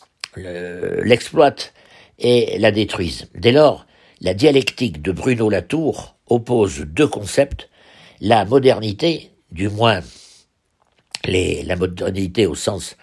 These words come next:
péjoratif de, de Latour, dis-, donc, euh, distingue la,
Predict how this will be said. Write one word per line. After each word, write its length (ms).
péjoratif 720
de, 240
de 120
Latour, 480
dis-, 260
donc, 260
euh, 440
distingue 440
la, 240